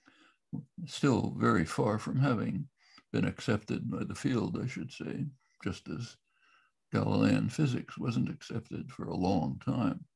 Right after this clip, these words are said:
Uh, it's, uh, the, uh, like, the aristocrats, the funders in Galileo's time, didn't see any point at all in why he was asking for support for studying, uh,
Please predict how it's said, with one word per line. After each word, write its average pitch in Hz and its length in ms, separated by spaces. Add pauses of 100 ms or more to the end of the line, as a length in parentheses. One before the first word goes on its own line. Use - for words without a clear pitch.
(520)
Uh, 117 180
it's, - 260
uh, 117 200 (960)
the, 110 460
uh, 120 140
like, 123 260
the 110 120
aristocrats, - 1080 (120)
the - 80
funders 113 680
in - 180
Galileo's 107 680
time, - 440 (560)
didn't 113 180
see - 220
any 127 220
point - 420
at - 80
all 110 540
in 120 160
why 107 180
he 104 140
was 107 240
asking - 480
for 123 220
support - 600
for - 320 (540)
studying, 104 640
uh, 110 240